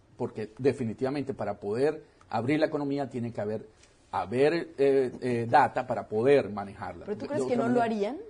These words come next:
Speaker 2: sin, si, si Trump no pudiera poner? O sea, ¿tú crees que no estén trabajando a full de test, por ejemplo?
Speaker 1: Pero esto te pone más presión. Cuando tú estableces como líder de algo, ¿verdad? Y eso, y eso lo ve uno en las compañías, te ponen la visión y tú tienes que una vez los equipos empezar a actuar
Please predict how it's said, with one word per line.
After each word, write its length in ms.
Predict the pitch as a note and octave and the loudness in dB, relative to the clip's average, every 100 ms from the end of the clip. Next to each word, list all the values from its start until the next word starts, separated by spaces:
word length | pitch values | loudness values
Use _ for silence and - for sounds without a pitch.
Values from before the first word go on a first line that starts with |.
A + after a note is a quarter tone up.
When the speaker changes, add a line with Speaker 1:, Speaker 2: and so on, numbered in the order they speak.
| D4+ | -18
Speaker 2:
sin, 400 | - G3 F3 E3 | -12 -10 -10 -12
si, 240 | - F#3 C#3+ - | -16 -16 -16 -18
si 140 | - | -20
Trump 300 | - G3 F3+ | -10 -8 -8
no 160 | G3 F#3 | -8 -10
pudiera 340 | E3+ E3+ F3 | -8 -4 -4
poner? 180 | E3+ E3 | -4 -8
O 40 | |
sea, 100 | F3+ | -8
¿tú 100 | F#3 | -8
crees 200 | G#3 A3 | -8 -8
que 60 | G#3+ | -6
no 180 | G3+ G3 | -6 -6
estén 200 | F#3+ G3 | -8 -10
trabajando 480 | F3+ D#3 E3+ F3 E3+ | -6 -6 -8 -12 -14
a 60 | |
full 360 | D#3+ - F3+ F3 | -16 -16 -12 -10
de 100 | E3+ | -10
test, 320 | F3+ A3 - _ | -10 -14 -16 _
por 80 | F3 | -20
ejemplo? 380 | - F#3+ - - - F3 - | -18 -20 -20 -20 -12 -12 2
Speaker 1:
Pero 180 | F#3+ E3 | 2 2
esto 160 | E3 | 4
te 120 | F#3+ E3 | 4 6
pone 240 | F#3 F3+ | 4 2
más 160 | C3+ A#2+ | 0 -2
presión. 320 | A2 B2 A#2+ | -4 -4 -2
Cuando 240 | A2+ A#2 | -2 -2
tú 80 | A2 | -4
estableces 440 | - D3+ G3+ G3+ | 0 6 6 6
como 220 | G3 C#3 C#3 | 2 0 0
líder 380 | F3 G3+ F3+ | 4 4 2
de 160 | D#3+ D3+ | 0 0
algo, 400 | B2 G#2+ A2 B2+ | 0 -2 -4 -6
¿verdad? 160 | G#2+ C3+ | -4 -4
Y 60 | |
eso, 180 | C#3 E3+ | -4 -4
y 100 | C3+ | -2
eso 140 | C#3 D3+ | 0 2
lo 80 | |
ve 80 | C3 | 4
uno 160 | D3+ D3 | 2 0
en 60 | |
las 100 | C3 | -6
compañías, 480 | - A2+ B2 D3 C3 | -6 -8 -6 -6 -6
te 80 | - | -8
ponen 320 | - F3 G#3 | -4 0 0
la 80 | G3 | 0
visión 340 | D#3+ C3+ B2 B2 _ _ | -2 -2 -2 -4 _ _
y 80 | C3 | -8
tú 160 | C#3+ C3 | -6 -6
tienes 340 | G#3+ A#3 F#3 | -4 -4 -4
que 120 | - D3 | -2 -4
una 180 | C#3+ | 0
vez 140 | D3 C#3+ | 2 4
los 140 | C3 | 2
equipos 340 | A#2+ - C#3 D3+ | 0 -6 -6 -6
empezar 320 | D3 - B2+ | -6 -4 -6
a 60 | |
actuar 580 | C#3 - D#3 C3 F#2 - | -6 -8 2 2 2 -12